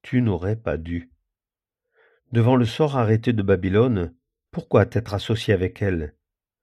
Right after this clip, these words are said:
N'aurais-tu pas dû séparer ta cause de la sienne et comprendre que je reprends mes voies envers mon peuple et que la chute de l'empire confié aux gentils ouvre une ère nouvelle de bénédiction pour Israël qui m'avait rejeté, mais qui maintenant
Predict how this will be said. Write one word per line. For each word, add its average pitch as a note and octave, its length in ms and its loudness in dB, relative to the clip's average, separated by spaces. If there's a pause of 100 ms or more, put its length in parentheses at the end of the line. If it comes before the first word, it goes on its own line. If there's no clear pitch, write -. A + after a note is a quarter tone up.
(500)
N'aurais-tu A#2+ 540 2
pas A#2 140 0
dû B2 160 -2
séparer A2+ 440 -2
ta A2 120 0
cause A#2+ 360 2
de F#2+ 120 -2
la F#2 140 0
sienne G2 540 -2 (300)
et A2 100 -2
comprendre A#2+ 640 0
que G#2+ 160 -2
je G2 100 -2
reprends C3+ 400 0
mes C3 140 4
voies A2 240 4
envers G2 260 2
mon F#2 160 -4
peuple G2+ 540 -2 (400)
et A2+ 100 -2
que A#2+ 100 0
la A2 120 6
chute C3+ 340 -4
de A2+ 120 2
l'empire A2 420 2
confié A#2 280 -2
aux A2 100 2
gentils F#2+ 500 -6 (320)
ouvre B2 260 -2
une A2 140 0
ère F#2+ 160 2
nouvelle B2 340 2
de A2 80 -2
bénédiction G#2+ 640 -2
pour - 300 -6
Israël A#2 720 0
qui A#2+ 100 -8
m'avait F#2+ 320 0
rejeté, A#2 640 -4 (340)
mais G#2+ 160 0
qui C#3+ 220 -6
maintenant G#2 580 0